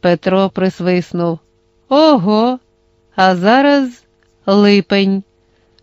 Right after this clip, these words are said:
переможно оголосив Микола Пилипович. «А був червень». «Слухай, Петро, я маю предложення,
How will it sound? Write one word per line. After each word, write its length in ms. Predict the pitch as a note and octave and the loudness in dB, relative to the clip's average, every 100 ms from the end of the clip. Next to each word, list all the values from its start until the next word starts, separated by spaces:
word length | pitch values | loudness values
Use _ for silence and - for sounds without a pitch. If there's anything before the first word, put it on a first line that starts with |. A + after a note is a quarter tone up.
| _ | _
переможно 640 | F#3+ F#3 F3+ F3 E3 F3 | -2 0 0 -2 -2 -4
оголосив 480 | E3 E3 E3 F3 E3 | -2 -4 -4 -4 -4
Микола 380 | E3 - D#3+ D#3 | -4 -2 -4 -2
Пилипович. 680 | F3 E3 D#3 D#3 D3+ - - _ _ _ _ | -4 -4 -4 -6 -8 -12 -18 _ _ _ _
«А 200 | F#3 G3 | 0 0
був 320 | F#3+ D4 F4 - _ _ | 2 0 0 -4 _ _
червень». 640 | - F#3 F3+ F3+ F3+ F3 - _ _ _ _ _ _ | -4 -2 0 -2 -4 -6 -10 _ _ _ _ _ _
«Слухай, 500 | - - G3 D#3+ E3+ | -10 -2 -2 -2 -4
Петро, 460 | - A#3 F3 C3 - _ _ _ _ _ _ | -2 -2 -4 -8 -12 _ _ _ _ _ _
я 360 | - G3+ C4+ E4+ | -2 2 2 2
маю 580 | D4+ D#4 D#4 D4 D4 C#4+ _ _ _ _ _ _ | 2 2 2 2 0 -2 _ _ _ _ _ _
предложення, 1120 | - A3+ A#3+ G3 G#3+ F#3 C4 E4 G#3 C#3 B2+ | -2 0 2 2 0 2 0 0 -2 -4 -6